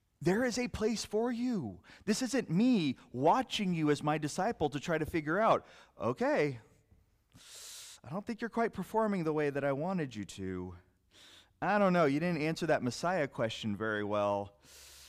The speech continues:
Yeah, I noticed you weren't able to cast out that demon like you were supposed to."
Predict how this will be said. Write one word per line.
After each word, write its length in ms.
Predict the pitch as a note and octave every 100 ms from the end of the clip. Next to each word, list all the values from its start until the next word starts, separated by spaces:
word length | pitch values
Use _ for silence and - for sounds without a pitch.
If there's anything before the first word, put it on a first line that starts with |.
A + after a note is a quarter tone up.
| -
Yeah, 340 | B2 D#3 A3 A3+
I 100 | G#3+
noticed 320 | G#3 G3+ -
you 80 | F#3+
weren't 180 | F#3+ F3+
able 160 | E3+
to 80 | E3
cast 380 | - D#3+ D#3 -
out 220 | C#3+ -
that 280 | C3 - A2
demon 480 | C#3+ E3 B2 G#2 G#2
like 260 | G#2 G#2
you 100 | G#2+
were 60 | G#2
supposed 600 | - - C3 B2+ - -
to." 360 | F2+ F2 F#2